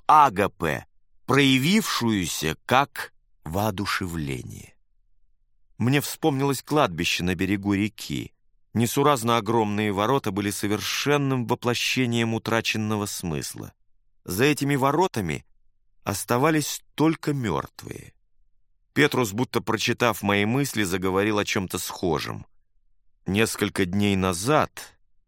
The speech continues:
ты, должно быть, очень удивился, когда я так набросился на того официанта, что пролил мне кофе на шорты, на мои грязные и запыленные дорожные шорты.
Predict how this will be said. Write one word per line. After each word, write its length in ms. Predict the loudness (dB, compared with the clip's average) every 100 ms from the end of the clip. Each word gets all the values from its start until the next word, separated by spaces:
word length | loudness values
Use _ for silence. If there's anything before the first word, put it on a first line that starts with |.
| _ -2
ты, 80 | 2
должно 400 | 2 2 0 0
быть, 240 | 0 0
очень 300 | -2 0 -2
удивился, 580 | 0 0 2 0 -2 -4
когда 300 | -4 0 2
я 120 | 2
так 220 | 0 0
набросился 640 | 0 2 2 0 -4 -4 -4
на 140 | -2
того 260 | -2 0 0
официанта, 680 | 0 -6 0 0 0 -2
что 220 | -4 -4 -6
пролил 460 | 0 0 2 0
мне 220 | 0 -4
кофе 440 | -4 -2 0 0 -4
на 140 | -4
шорты, 640 | -4 -2 -2 -4 -8 -16 -16 -20 _ _ _ _
на 180 | -6 -2
мои 280 | 0 0 0
грязные 880 | 2 2 4 2 0 0 2 2
и 20 | 0
запыленные 880 | -2 -2 0 2 2 0 -2 -2
дорожные 680 | 0 0 0 0 -2 -4 -4
шорты. 680 | -4 -2 -2 -4 -8 -14 -16